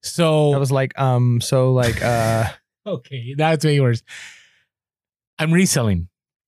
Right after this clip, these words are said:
Speaker 1: and I'm making money and I'm shipping packages every day. And my son's looking at me and he's noticing this.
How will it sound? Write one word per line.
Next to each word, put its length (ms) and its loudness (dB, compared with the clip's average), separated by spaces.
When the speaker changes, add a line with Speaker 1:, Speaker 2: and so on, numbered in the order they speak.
Speaker 1:
and 320 2
I'm 120 4
making 220 4
money 460 2
and 440 2
I'm 280 0
shipping 320 0
packages 440 2
every 180 0
day. 320 -2
And 140 0
my 140 2
son's 300 0
looking 220 2
at 100 -2
me 340 0
and 120 2
he's 160 0
noticing 420 2
this. 380 -8